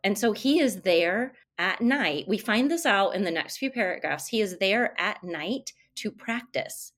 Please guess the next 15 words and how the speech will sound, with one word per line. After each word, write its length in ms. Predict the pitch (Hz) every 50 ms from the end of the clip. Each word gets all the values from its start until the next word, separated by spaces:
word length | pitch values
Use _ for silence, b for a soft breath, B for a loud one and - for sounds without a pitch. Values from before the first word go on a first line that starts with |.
| _ _ _ -
when 140 | - 226 240
nobody 340 | 196 202 202 220 220 233 214
else 200 | 202 226 - 208
is 140 | 202 185
around 520 | 180 170 180 214 277 254 165 147 151 156 - -
because 280 | 220 - - 196 -
he 160 | - - 262
wants 260 | 254 285 285 285 285 -
to 100 | 294 277
see 280 | - - 220 185 -
if 120 | 180 180 -
he 120 | 220 208
can 280 | - - 156 151 156 147
do 280 | 143 233 262 392 339
it 280 | - 92 104 - -